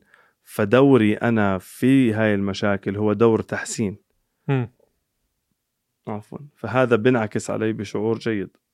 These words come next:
Speaker 1: فوجود المشاكل وعملي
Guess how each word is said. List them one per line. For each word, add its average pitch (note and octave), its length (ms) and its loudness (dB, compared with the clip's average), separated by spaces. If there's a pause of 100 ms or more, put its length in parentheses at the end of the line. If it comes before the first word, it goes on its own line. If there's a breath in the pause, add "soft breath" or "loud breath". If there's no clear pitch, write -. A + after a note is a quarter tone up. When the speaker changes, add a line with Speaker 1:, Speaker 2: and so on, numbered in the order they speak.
(640)
Speaker 1:
فوجود A2 880 0
المشاكل G#2+ 580 -4
وعملي G2 580 0